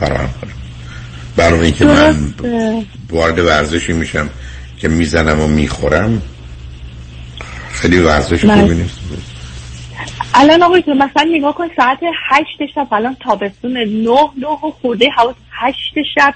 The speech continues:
Speaker 2: چراغا رو خاموش می‌کنه، یه مثل پادگان برای ما درست می‌کنه، ساکت بشید، من می‌خوام برم بگیرم بخوابم. میره می‌خوام، از اون بعد ساعت پنج و ربع کوک می‌کنه.
Speaker 1: من اون که
Speaker 2: بلند
Speaker 1: علامت
Speaker 2: می‌شه.
Speaker 1: وسواس عزیزم،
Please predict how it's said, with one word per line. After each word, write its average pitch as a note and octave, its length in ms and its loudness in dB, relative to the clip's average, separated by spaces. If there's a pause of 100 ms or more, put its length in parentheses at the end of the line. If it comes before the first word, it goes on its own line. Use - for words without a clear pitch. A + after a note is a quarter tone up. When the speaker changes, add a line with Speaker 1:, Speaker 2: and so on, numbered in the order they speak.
(100)
Speaker 2:
چراغا G#3+ 300 2
رو C4 180 0
خاموش A#3 300 0 (100)
می‌کنه، C4+ 380 -2
یه C#4 260 4
مثل G#3+ 240 0
پادگان G#3+ 760 2
برای F#3 240 0
ما G3 100 0
درست A3 420 -2
می‌کنه، A#3+ 380 -4 (580)
ساکت A#3+ 420 0
بشید، C4 220 0
من B3 120 6
می‌خوام A#3 280 2
برم A#3+ 260 4
بگیرم G3+ 380 4
بخوابم. D#3+ 460 -2
میره G#3 200 0
می‌خوام، A#3+ 360 2
از D#3+ 200 2
اون A3+ 100 0
بعد A#3 200 2
ساعت G#3 320 0 (180)
پنج A3+ 340 2
و A#3+ 120 4
ربع C4 260 4
کوک D4 220 0 (120)
می‌کنه. G3+ 580 0 (140)
Speaker 1:
من G2 80 -2
اون A#2 180 -4
که F#3 100 -2
Speaker 2:
بلند A#3 100 4
Speaker 1:
علامت B3+ 360 2
Speaker 2:
می‌شه. C4 40 2
Speaker 1:
وسواس - 680 -2
عزیزم، D3+ 400 -8